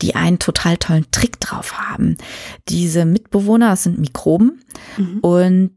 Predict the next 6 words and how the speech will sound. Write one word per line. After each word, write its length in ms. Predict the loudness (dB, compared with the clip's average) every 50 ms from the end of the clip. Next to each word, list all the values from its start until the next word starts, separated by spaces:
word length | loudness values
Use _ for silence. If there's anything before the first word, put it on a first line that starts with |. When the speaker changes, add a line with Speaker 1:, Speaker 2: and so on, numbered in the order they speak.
| _ _ -10
Speaker 1:
die, 640 | -6 -4 -2 0 2 2 2 4 2 2 0 -4 _ -4
ähm, 640 | -2 -2 0 0 0 0 2 2 0 0 0 -2 -6 _ _ _
tricksen 440 | -6 -4 -2 -2 -2 0 0 2 2
den 100 | 2 2
Luftstickstoff 720 | 0 0 -2 -4 -8 -6 -6 -6 -6 -4 -4 -4 -4 -4 -4
aus. 420 | -4 -4 -2 -2 -2 -4 -6 -6